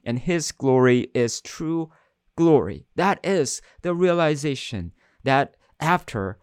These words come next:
our Babylon is destroyed. So we should not waste our time in building our own glory. That was what was happening,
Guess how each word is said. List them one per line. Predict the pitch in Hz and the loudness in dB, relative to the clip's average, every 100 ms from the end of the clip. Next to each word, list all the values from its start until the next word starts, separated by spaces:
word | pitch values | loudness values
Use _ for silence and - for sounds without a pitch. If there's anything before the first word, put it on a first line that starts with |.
| _ | _
our | 143 175 190 | 0 2 2
Babylon | 131 135 127 113 107 107 104 - | 0 -2 -2 -2 -2 -2 -4 -8
is | 107 107 - | -6 -4 -6
destroyed. | - 101 - - 92 67 - - _ _ _ _ | -12 -14 -10 -6 -4 -6 -12 -20 _ _ _ _
So | 165 | -2
we | 143 208 | 0 0
should | - 214 151 | 2 0 0
not | 127 147 160 - 113 | -2 0 -2 -4 -6
waste | 131 220 240 - | 0 0 0 -4
our | 156 | -6
time | - 160 135 110 113 131 - - | -6 -8 -4 -4 -6 -8 -10 -4
in | 127 | -2
building | 110 160 202 202 185 | 2 2 2 -2 -2
our | - 165 127 | 0 2 0
own | 156 160 156 | 0 -2 -4
glory. | 139 151 139 113 | -2 0 2 2
That | 104 156 160 143 | 0 0 0 0
was | 147 139 120 | 0 -2 -4
what | 135 131 | -2 -2
was | 127 123 | -2 -2
happening, | 127 123 131 123 | -4 -2 -4 -4